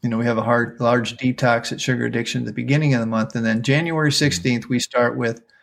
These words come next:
Speaker 1: over fifty experts. And I've been interviewing for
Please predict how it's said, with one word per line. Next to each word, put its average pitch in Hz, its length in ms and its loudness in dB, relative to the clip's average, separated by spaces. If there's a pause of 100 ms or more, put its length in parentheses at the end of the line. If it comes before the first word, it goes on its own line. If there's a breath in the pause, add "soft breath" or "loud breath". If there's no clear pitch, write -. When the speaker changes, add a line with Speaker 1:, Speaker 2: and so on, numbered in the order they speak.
(320 soft breath)
Speaker 1:
over 208 380 4
fifty 190 500 0
experts. 127 540 -2
And 123 120 -2
I've 147 200 2
been 165 120 -4
interviewing 143 560 -2
for 123 380 -8